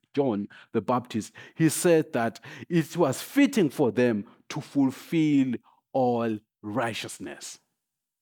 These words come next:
So Jesus Christ did not only come to die on the cross with, uh, uh, uh, and, uh, and his blood to atone for our sins, but he also came to fulfill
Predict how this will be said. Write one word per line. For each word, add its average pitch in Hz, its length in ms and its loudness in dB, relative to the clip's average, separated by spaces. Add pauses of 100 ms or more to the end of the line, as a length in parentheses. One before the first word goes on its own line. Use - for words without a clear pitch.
(360)
So - 420 -2 (160)
Jesus 254 320 4
Christ 208 320 -2
did 156 140 -2
not 180 240 2
only 190 260 4
come 165 280 -2
to 135 120 -10
die 131 360 0 (260)
on 110 300 0 (120)
the 127 100 -2
cross - 640 -2 (960)
with, 123 160 0 (100)
uh, 131 60 0
uh, 135 40 4
uh, 123 640 2
and, 120 180 0 (380)
uh, 120 60 -4
and 110 140 0
his 139 180 -2
blood 117 320 -4
to - 160 -10
atone 135 340 -2
for - 180 -8
our 113 200 -4
sins, 101 260 -8 (300)
but 165 160 0
he 190 80 -4
also 202 440 0
came 175 520 2 (240)
to 156 120 -4
fulfill 156 920 2